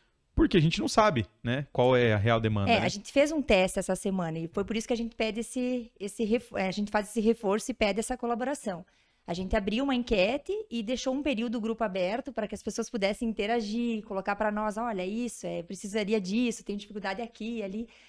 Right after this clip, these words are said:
Speaker 2: Mas não houve essa interação, né?
Speaker 1: Ah, legal,
Speaker 2: Então a gente
Speaker 1: legal.
Speaker 2: precisa realmente
Speaker 1: Então, na
Speaker 2: que
Speaker 1: verdade, já, a gente já tentou, o pessoal não
Speaker 2: A gente fez
Speaker 1: ajudou
Speaker 2: um
Speaker 1: da mes-, melhor
Speaker 2: testezinho.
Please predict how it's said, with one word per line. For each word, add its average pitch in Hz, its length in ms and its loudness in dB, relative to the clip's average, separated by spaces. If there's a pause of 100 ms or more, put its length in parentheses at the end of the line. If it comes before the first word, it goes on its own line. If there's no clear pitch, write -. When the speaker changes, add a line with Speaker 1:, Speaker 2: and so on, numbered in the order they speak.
(120)
Speaker 2:
Mas 208 140 4
não 277 140 2
houve 269 260 4
essa 214 160 0
interação, 185 580 0
né? 196 240 -2
Speaker 1:
Ah, 98 520 -2
legal, 92 180 0
Speaker 2:
Então 92 80 0
a - 40 2
gente - 280 -10
Speaker 1:
legal. 285 260 2
Speaker 2:
precisa 262 320 -2
realmente 233 500 -2
Speaker 1:
Então, 131 120 4
na 131 60 6
Speaker 2:
que 123 60 4
Speaker 1:
verdade, 131 260 6
já, 165 200 6
a 117 200 4
gente 113 180 2
já 123 140 8
tentou, 147 380 4
o - 20 -12
pessoal 190 640 6 (380)
não 143 180 6
Speaker 2:
A 185 60 8
gente 151 80 4
fez 185 120 10
Speaker 1:
ajudou 180 140 8
Speaker 2:
um - 40 2
Speaker 1:
da 208 100 8
mes-, 208 180 6
melhor 214 280 8
Speaker 2:
testezinho. 226 100 0